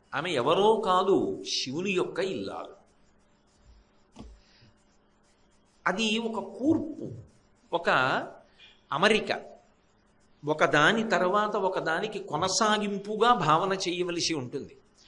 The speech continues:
ఆ తల్లి సాక్షాత్తు శివుని యొక్క ఇల్లాలు. మూక పంచచరి చేస్తూ ఆర్యా శతకంలో మూకశంకరులు ఒక అద్భుత ప్రయోగం చేశారు. ఆయన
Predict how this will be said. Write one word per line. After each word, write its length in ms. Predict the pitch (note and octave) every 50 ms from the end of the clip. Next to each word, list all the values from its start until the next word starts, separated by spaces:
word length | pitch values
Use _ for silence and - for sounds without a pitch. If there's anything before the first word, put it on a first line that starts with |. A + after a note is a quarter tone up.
| - _ _ _ _ -
ఆ 80 | C3+
తల్లి 760 | C3+ - - A2+ B2 D#3+ F#3 G3 E3 B2 G#2+ A2+ C#3+ G3 - - -
సాక్షాత్తు 1000 | - - - G#2+ G#2 C3 C#3 - - - - - D#3 E3+ G#3+ - - - - A#3+
శివుని 360 | - - - E3 F#3 G3+ G#3+
యొక్క 300 | G3 F#3 - - - -
ఇల్లాలు. 760 | G3 F#3+ - C3+ B2 B2 C3+ C3+ A#2+ G2+ F#2 - - - - - _ _ - - - - - - - -
మూక 200 | C#3+ F3 F#3+ B3
పంచచరి 600 | A#3+ - A#3+ A3 G3+ G#3 F#3+ G#3+ G3+ F#3+ E3 F#3+
చేస్తూ 460 | E3+ E3 D#3+ - - - G#3+ B3 C4
ఆర్యా 380 | G#3+ D#3+ D3+ E3+ G3+ G3+ G#3 G#3
శతకంలో 880 | G3 G3+ G#3+ - E3+ F#3+ F3+ F3+ F#3 F#3 E3+ B2 - - - - - - - - - _ _ _ _ _ C3
మూకశంకరులు 760 | B2 D3+ F#3 - A3 - - A3+ G#3+ A3 A3 F#3+ F3+ F3 F#3
ఒక 240 | G#3 A3 G#3 -
అద్భుత 640 | D#3+ C#3+ A2+ - - - D#3+ G3 F#3+ A#3 G3 - -
ప్రయోగం 460 | G3 G#3 G3+ G3 F#3 F#3 F3+ D3+ C#3+
చేశారు. 340 | C#3 A#2+ - - A2 - - - _ _ _ _ _ - - - _ _ _ _ _ C3+
ఆయన 520 | D3+ F3+ F#3+ F#3+ D#3 A#2+ A2+ A#2 C#3+